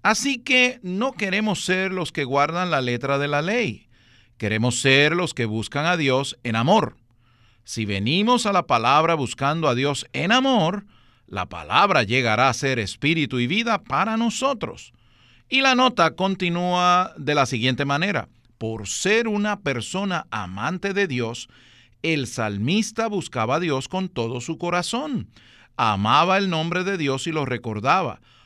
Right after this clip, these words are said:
Procuraba el favor de Dios, suplicando por su semblante. Rogaba a Dios que hiciera resplandecer su rostro sobre él. Andaba en la presencia de Dios. Consideraba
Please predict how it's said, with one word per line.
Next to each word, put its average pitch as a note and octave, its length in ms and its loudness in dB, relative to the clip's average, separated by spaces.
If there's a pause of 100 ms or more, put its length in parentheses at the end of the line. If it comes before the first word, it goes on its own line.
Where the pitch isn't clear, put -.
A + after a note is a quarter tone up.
(160)
Procuraba C3 760 4
el E3 100 0
favor C3 400 0
de E3+ 140 0
Dios, C#3+ 360 0 (160)
suplicando E3 1080 -2
por B2 200 -2
su D#3 180 -8
semblante. C3 960 -4 (360)
Rogaba C#3 1000 2 (100)
a G#3+ 60 0
Dios D3 520 -2 (280)
que C#3+ 140 2
hiciera C3 540 0
resplandecer D#3+ 880 -2
su E3 180 -4
rostro B2 460 -4
sobre C#3+ 500 -4
él. E3+ 200 -6 (420)
Andaba F#3 680 2
en F3+ 60 0
la C3+ 120 2
presencia A#2 640 -4
de G2+ 140 -6
Dios. G2 400 -14 (400)
Consideraba F#3+ 1200 2